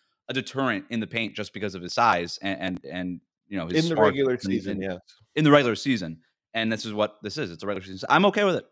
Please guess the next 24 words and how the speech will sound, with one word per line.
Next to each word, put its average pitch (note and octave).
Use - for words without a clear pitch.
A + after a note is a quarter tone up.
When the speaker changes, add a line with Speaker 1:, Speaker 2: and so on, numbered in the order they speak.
Speaker 1:
I C3+
really D3
am. G2+
Um, A2+
all B2
right. B2+
So C#3
I C3
think F#3+
there's D#3+
probably D3+
fans C3+
of A#2
Cleveland, E3
of A2
Dallas, B2+
and B2+
of A2
Utah A#2+
wondering, A2
well, C3
maybe D#3
not F#2+
Utah. E2